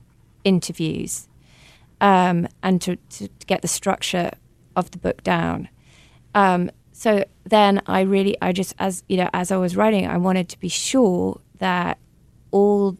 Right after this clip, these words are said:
the details, um, were hun-, you know, were completely accurate. I'm extremely confident in my reporting.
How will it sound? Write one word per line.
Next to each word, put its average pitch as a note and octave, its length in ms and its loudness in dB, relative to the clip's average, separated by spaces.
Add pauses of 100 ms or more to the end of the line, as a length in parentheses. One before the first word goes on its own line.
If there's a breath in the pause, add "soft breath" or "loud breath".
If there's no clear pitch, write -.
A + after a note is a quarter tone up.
(140)
the F#3+ 100 -8
details, F3 960 -6 (180)
um, E3+ 420 -2 (220)
were F3+ 280 -2 (140)
hun-, - 380 -2
you G3+ 120 -4
know, E3+ 420 -4
were G3 480 2
completely - 500 -8
accurate. - 600 -8
I'm G3+ 260 0
extremely F#3+ 1040 -2 (140)
confident - 640 -6 (580)
in F3 100 0
my F3 140 0
reporting. F3 560 -10